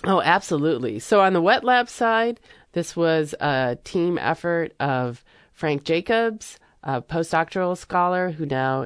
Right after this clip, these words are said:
is an assistant professor at the University of Amsterdam, and David Greenberg, who was a graduate student who recently, uh, finished as well.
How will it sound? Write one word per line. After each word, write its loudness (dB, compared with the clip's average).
is -4
an -4
assistant -8
professor -6
at -8
the -8
University -6
of -6
Amsterdam, -2
and -2
David 0
Greenberg, 2
who -6
was -4
a -6
graduate -4
student -6
who -4
recently, -4
uh, -6
finished -6
as -8
well. -2